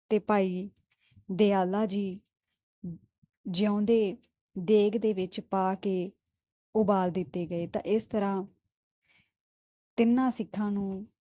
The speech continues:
ਸਤਿਗੁਰਾਂ ਜੀ ਦੇ ਸਾਹਮਣੇ ਇਸ ਤਰ੍ਹਾਂ ਸ਼ਹੀਦ ਕਰ ਦਿੱਤਾ ਗਿਆ। ਭਾਈ ਮਤੀ ਦਾਸ ਇਹਨਾਂ ਵਿੱਚ ਸਭ ਤੋਂ ਪਹਿਲਾਂ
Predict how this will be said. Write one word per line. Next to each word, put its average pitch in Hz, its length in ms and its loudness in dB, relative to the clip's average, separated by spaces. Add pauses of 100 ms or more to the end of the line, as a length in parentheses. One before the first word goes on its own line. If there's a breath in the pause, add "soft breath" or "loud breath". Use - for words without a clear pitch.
(140)
ਸਤਿਗੁਰਾਂ 208 600 -4
ਜੀ 196 140 -4
ਦੇ 196 140 -4
ਸਾਹਮਣੇ 196 640 -4 (240)
ਇਸ 214 180 0
ਤਰ੍ਹਾਂ 196 320 -4
ਸ਼ਹੀਦ 202 440 -2
ਕਰ 185 200 -4
ਦਿੱਤਾ 175 360 -8
ਗਿਆ। 170 220 -10 (800)
ਭਾਈ 226 220 4
ਮਤੀ 202 320 -2
ਦਾਸ 196 540 -2
ਇਹਨਾਂ 220 260 0
ਵਿੱਚ 196 360 -4 (180)
ਸਭ 202 280 -4
ਤੋਂ 208 240 -4
ਪਹਿਲਾਂ 202 500 -2